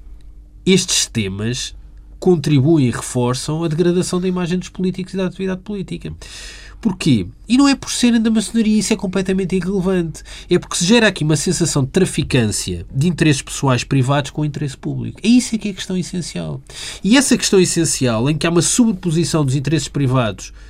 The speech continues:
eh, face ao interesse público e conluio entre os vários interesses, eh, é dramática. É dramática, eh, mas o problema é que, tal como este caso sugere, há outros mecanismos muito mais poderosos que a maçonaria ou eventuais potências à maçonaria.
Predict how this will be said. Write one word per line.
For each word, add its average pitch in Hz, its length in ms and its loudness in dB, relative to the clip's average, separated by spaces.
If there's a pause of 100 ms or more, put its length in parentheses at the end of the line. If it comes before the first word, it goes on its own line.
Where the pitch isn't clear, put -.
(120)
eh, 123 300 4
face 151 260 2
ao 139 80 2
interesse 135 320 0
público 117 460 0
e 131 60 -2
conluio 151 680 6
entre 127 160 0
os 127 60 -2
vários 127 260 0
interesses, 110 540 -4 (400)
eh, 214 180 4 (1300)
é 233 140 6
dramática. 156 920 0 (120)
É 160 80 4
dramática, 131 720 -2 (140)
eh, 165 180 2
mas 185 220 2
o 214 40 0
problema 185 420 2
é 139 40 -2
que, - 80 -10 (100)
tal 226 160 4
como 156 200 -2
este 131 160 -4
caso 123 260 -2
sugere, 131 480 0
há 180 60 2
outros 190 240 2
mecanismos 185 420 -2
muito 185 180 -4
mais 180 160 -2
poderosos 175 460 -2
que - 100 -6
a 175 60 0
maçonaria 170 420 -2
ou 165 60 2
eventuais 156 340 -2
potências 151 360 -6
à 151 60 0
maçonaria. 147 520 -2